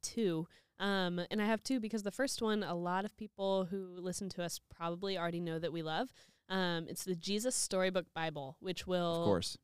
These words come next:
Speaker 1: be amazing, not just for your children, but also for, uh, any, you know, adults or older kids reading it. We love it. It's fantastic. Um, but more recently, I have been,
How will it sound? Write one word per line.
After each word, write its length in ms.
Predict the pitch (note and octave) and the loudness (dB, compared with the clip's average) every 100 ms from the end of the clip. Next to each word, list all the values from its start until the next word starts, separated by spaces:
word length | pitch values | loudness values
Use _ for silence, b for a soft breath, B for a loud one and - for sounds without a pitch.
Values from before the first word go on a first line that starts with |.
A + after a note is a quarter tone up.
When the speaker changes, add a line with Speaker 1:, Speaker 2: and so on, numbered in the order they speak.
| _ - | _ -2
Speaker 1:
be 220 | F3+ E3+ | 2 2
amazing, 520 | E3 F3 F3 F3+ E3+ | 2 0 0 0 0
not 180 | E3 - | -2 -4
just 220 | E3+ - | -8 -8
for 80 | E3+ | -6
your 100 | D#3+ | -8
children, 440 | - E3 F#3 B3 | -8 -8 -4 -4
but 160 | C#4 D#3 D#3+ | -4 -6 -6
also 440 | D#3+ - E3 D#3+ - | -4 -4 -2 -4 -6
for, 380 | E3 D#3 D#3 b b b b | -6 -2 -2 b b b b
uh, 260 | E3 D#3+ D#3 - | -4 -2 -2 -2
any, 460 | E3+ E3+ D#3+ F#3+ - _ _ _ _ | -2 -2 -4 -6 -14 _ _ _ _
you 100 | G#3 | -14
know, 220 | F#3 D3 - _ _ | -8 -8 -8 _ _
adults 540 | F3 E3+ D#3+ F3+ - - | -6 -2 0 -2 -4 -4
or 200 | D#3+ E3 | -2 -2
older 200 | D#3+ E3 | -2 -4
kids 260 | E3 F3 E3 | -4 -6 -6
reading 280 | D#3+ E3 G3+ | -4 -2 -2
it. 140 | A3 - | -4 -2
We 120 | F#3 | 2
love 160 | F3 F2+ | 2 0
it. 100 | - | -10
It's 120 | - | -10
fantastic. 600 | G3 F3 D#3+ - - - b b b b _ | -6 -6 -6 -8 -12 -18 b b b b _
Um, 440 | G3+ G3+ F3+ F3 - - | 2 2 2 -2 -12 -14
but 160 | - F#3+ | -4 -2
more 280 | G3 A3 D#4 | 2 2 2
recently, 720 | D4 - F#3 F#3 F3+ G#3 - | -2 -2 -4 0 0 0 -4
I 240 | F#3+ F#3 F#3+ | -2 0 2
have 560 | F#3+ G3 F#3 F3+ F3 - F3+ | 0 0 0 -2 -4 -10 -10
been, 380 | F#3+ F3+ F3 E3+ | -4 -2 -2 -6